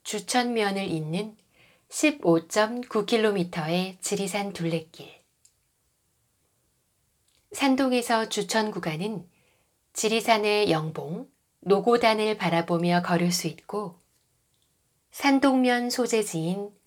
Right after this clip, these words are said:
원촌마을에 들어서면 오전에만 열리는 산동장에서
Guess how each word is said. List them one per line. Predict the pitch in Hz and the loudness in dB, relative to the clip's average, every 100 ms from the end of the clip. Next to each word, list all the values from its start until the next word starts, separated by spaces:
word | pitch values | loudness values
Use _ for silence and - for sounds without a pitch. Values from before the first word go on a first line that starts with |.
| _ | _
원촌마을에 | 156 175 190 254 247 233 208 196 185 | 4 4 4 0 0 0 -2 -2 -4
들어서면 | 170 156 165 151 180 180 - _ _ _ _ _ _ _ _ | -6 -6 -6 -4 -4 -4 -10 _ _ _ _ _ _ _ _
오전에만 | 185 196 226 226 214 208 196 | -2 6 6 6 2 0 2
열리는 | 156 156 151 170 247 294 _ _ - | 0 -2 -4 -6 -6 -10 _ _ -10
산동장에서 | - 277 269 254 262 254 175 156 156 196 196 196 | -2 0 0 0 -2 -2 -4 -4 -6 -8 -10 -12